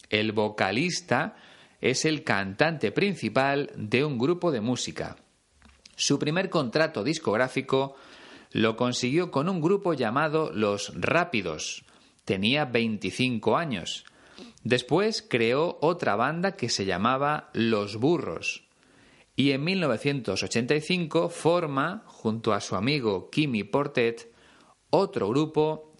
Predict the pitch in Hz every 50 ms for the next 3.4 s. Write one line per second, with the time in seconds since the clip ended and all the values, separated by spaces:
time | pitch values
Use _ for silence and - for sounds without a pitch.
0 | - _ - - 123 123 143 160 160 147 143 143 147 143 143 143 135 - 120 107
1 | 123 160 180 160 - 107 85 80 - - - _ _ _ - _ _ _ _ -
2 | - 101 98 101 123 156 190 196 180 175 196 190 185 180 160 123 104 92 85 87
3 | - - 131 107 92 85 - -